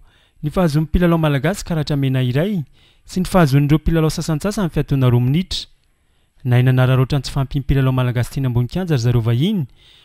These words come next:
ka nampiakatra tsikelikely ny elanelan'izy. Valo amby roapolo no telo amby telopolo. Nivoaka dalao farany ka nahavahoatra ho tomponamboarana ny ekipan'ny Chateau Morange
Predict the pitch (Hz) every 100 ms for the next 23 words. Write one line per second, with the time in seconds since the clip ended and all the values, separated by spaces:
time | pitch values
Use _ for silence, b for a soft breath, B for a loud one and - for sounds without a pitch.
0 | b - 180 170 175 175 160 160 - 160
1 | - 202 214 156 127 123 120 120 143 180
2 | - - - - _ _ _ _ _ _
3 | - 131 131 117 123 - 151 135 - 131
4 | 120 - 127 120 185 202 120 - b b
5 | b - 143 147 156 139 139 - 220 214
6 | - 156 147 127 123 - 147 139 - 127
7 | 120 131 180 185 147 143 147 135 135 -
8 | 131 135 123 123 135 196 147 -